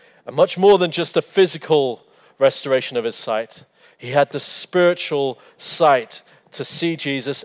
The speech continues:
and then to start a walk with him. Start to pursue him. It says actually that Bartimaeus didn't just sit there and go, "Oh, okay,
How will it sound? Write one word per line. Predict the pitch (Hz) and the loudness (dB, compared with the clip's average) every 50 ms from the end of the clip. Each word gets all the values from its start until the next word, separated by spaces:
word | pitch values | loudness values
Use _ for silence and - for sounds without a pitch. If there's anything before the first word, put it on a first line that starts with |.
| - | -6
and | 123 127 127 127 | -6 -6 -4 -4
then | 127 123 117 | -6 -6 -6
to | - 123 | -8 -10
start | - - - 127 113 110 | -10 -6 -4 -4 -4 -4
a | 104 | -6
walk | 107 113 110 - - | -6 -6 -6 -6 -8
with | 120 104 - | -16 -14 -14
him. | 95 87 _ _ _ _ _ _ _ _ _ _ _ _ _ _ _ _ _ _ _ _ _ _ _ _ _ _ _ _ _ _ _ _ _ _ _ _ _ _ _ _ _ _ _ _ _ _ _ _ _ _ _ _ | -16 -20 _ _ _ _ _ _ _ _ _ _ _ _ _ _ _ _ _ _ _ _ _ _ _ _ _ _ _ _ _ _ _ _ _ _ _ _ _ _ _ _ _ _ _ _ _ _ _ _ _ _ _ _
Start | - - 165 156 139 - | -2 4 6 6 6 4
to | - | 2
pursue | - 143 - - - 151 151 139 | -2 -8 -8 -6 -6 -6 -6 -6
him. | 117 104 104 - _ _ _ _ _ _ _ _ _ _ _ _ _ _ _ _ _ _ _ _ _ _ _ _ _ _ _ _ _ _ | -8 -10 -16 -20 _ _ _ _ _ _ _ _ _ _ _ _ _ _ _ _ _ _ _ _ _ _ _ _ _ _ _ _ _ _
It | - | -10
says | - - 208 202 185 | 0 4 4 6 6
actually | 190 196 190 - 196 185 175 175 | 6 4 4 2 -4 -4 -2 2
that | 143 147 143 - _ - _ _ _ _ _ _ _ _ - | 2 2 2 0 _ -16 _ _ _ _ _ _ _ _ 0
Bartimaeus | 170 185 208 185 160 160 156 147 131 - - | 4 4 4 4 4 4 4 4 4 2 -2
didn't | - 160 151 156 139 | -6 -6 -6 -6 -8
just | - 143 135 127 - - - - - - - - _ _ _ _ _ _ _ _ _ _ _ _ _ _ _ _ _ _ _ _ _ _ _ _ _ _ _ _ _ _ _ _ _ _ _ _ _ _ _ _ _ | -6 -6 -6 -6 -6 -10 -12 -12 -14 -18 -20 -20 _ _ _ _ _ _ _ _ _ _ _ _ _ _ _ _ _ _ _ _ _ _ _ _ _ _ _ _ _ _ _ _ _ _ _ _ _ _ _ _ _
sit | - - - 123 - | -16 -10 -10 -10 -8
there | 135 127 117 113 | -8 -8 -8 -8
and | 113 107 | -10 -8
go, | 110 107 107 104 - - - _ _ _ _ _ _ _ _ _ _ _ _ | -6 -6 -4 -6 -8 -10 -18 _ _ _ _ _ _ _ _ _ _ _ _
"Oh, | - 135 135 135 135 | -4 -2 0 0 -2
okay, | 135 - - 131 120 110 98 | -2 -6 -8 -12 -12 -12 -12